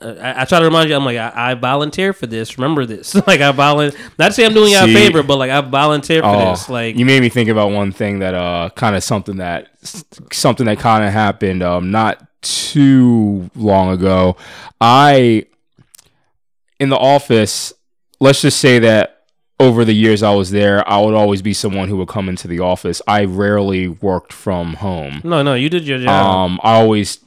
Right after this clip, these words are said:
Speaker 2: I always, at least, you know, I'm not saying that, like, I was this A plus worker. I believe I give myself, like, a, if I were to be honest, give myself, like, a C plus, B minus.
Speaker 1: Mm-hmm.
Speaker 2: Um, uh, I, I did, I did what needed to be done, and I adjusted and whatnot.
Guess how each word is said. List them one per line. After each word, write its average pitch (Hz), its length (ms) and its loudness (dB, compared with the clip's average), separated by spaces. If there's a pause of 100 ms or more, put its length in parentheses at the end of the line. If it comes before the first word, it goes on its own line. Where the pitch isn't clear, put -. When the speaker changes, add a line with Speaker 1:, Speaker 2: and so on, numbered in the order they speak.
(100)
Speaker 2:
I 113 140 4
always, 110 460 2
at 120 140 0
least, 139 340 2
you 135 80 0
know, 110 320 2
I'm 135 100 2
not 143 220 4
saying 120 360 0
that, 107 140 0
like, 104 240 -2
I 107 140 0
was 104 180 -2
this 104 220 -8
A 110 200 -2
plus 101 460 -4
worker. 107 640 0 (360)
I 139 100 4
believe 139 280 4
I 135 100 6
give 131 180 2
myself, 120 420 -2
like, 107 180 -4
a, 95 340 -2 (300)
if 110 140 -2
I 143 100 6
were 127 40 6
to 113 40 0
be 104 100 0
honest, 104 240 -2
give 131 100 -2
myself, 117 180 -2
like, 98 100 -2
a 92 60 -6
C 95 180 -6
plus, 90 220 -4
B 92 160 -8
minus. 92 460 -6
Speaker 1:
Mm-hmm. 117 320 -14
Speaker 2:
Um, 92 500 0 (500)
uh, 101 340 0
I, 131 400 4
I 135 140 -2
did, 123 460 0 (120)
I 135 100 4
did 131 200 2
what 123 180 2
needed 120 200 2
to 120 100 -6
be 110 80 -2
done, 107 300 0
and 101 100 -2
I 98 120 0
adjusted 92 500 -4
and 92 80 -6
whatnot. 92 580 -4